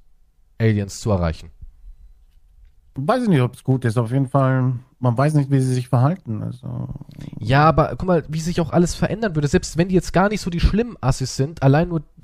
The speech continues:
Speaker 1: noch jemanden auf dem Planeten, so. Der dann auf einmal seine Lager da aufbaut und irgendwie, äh, ich weiß nicht. Ob, wa-, wa-, was hat man denn davon, außer Nachteile?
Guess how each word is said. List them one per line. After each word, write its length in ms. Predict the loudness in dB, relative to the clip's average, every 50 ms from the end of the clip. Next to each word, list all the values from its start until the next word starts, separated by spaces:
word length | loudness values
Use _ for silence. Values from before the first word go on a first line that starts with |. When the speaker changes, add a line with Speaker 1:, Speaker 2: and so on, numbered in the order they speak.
| -18 -12
Speaker 1:
noch 260 | -4 -2 -2 0 2
jemanden 420 | 2 0 2 0 0 -2 -4 -4
auf 120 | -8 -8 -8
dem 120 | -8 -6
Planeten, 520 | -4 -2 -2 -2 -4 -6 -6 -8 -10 -16 -14
so. 260 | -10 -10 -8 -8 -10 -12 _ _ -20 -20 -20 _ -20 _ _ _ -20 -20 -20 _ _ _ _ _ -2
Der 200 | 0 2 2 2
dann 160 | 0 -2 -2
auf 100 | -2 -2
einmal 160 | 0 0 2 2
seine 180 | 2 4 4
Lager 360 | 6 8 8 8 8 6 6
da 80 | 4 4
aufbaut 640 | 2 2 0 0 0 2 2 4 4 2 0 -2 -6
und 260 | -10 -12 -12 -12 -8
irgendwie, 540 | -6 -6 -6 -6 -8 -8 -6 -4 -4 -6 -6
äh, 120 | -10 -14 -16 -18 -20 -20 -20 -20 -20 -20 -20 -20 -20 -20 -16
ich 140 | -14 -12
weiß 300 | -10 -10 -10 -10 -12 -14
nicht. 360 | -16 -20 -20 -20 -20 -20 -20 -20 _ _ _ _ -20 _ -20 -20 -20 -20 -20 -20 _ _ -20 -18
Ob, 140 | -18 -12 -10 -8
wa-, 120 | -6 -4
wa-, 100 | -4 -4
was 180 | -4 -4 0 0
hat 140 | 0 2 2
man 140 | -2 -2 0
denn 120 | 0 0
davon, 380 | 0 0 -2 -2 -6 -8 -8 -10 -16 -20 -20 _ _ _ _ -8
außer 240 | -4 -2 -2 -2
Nachteile? 640 | -2 -2 0 0 0 0 0 0 -2 -2 -2 -4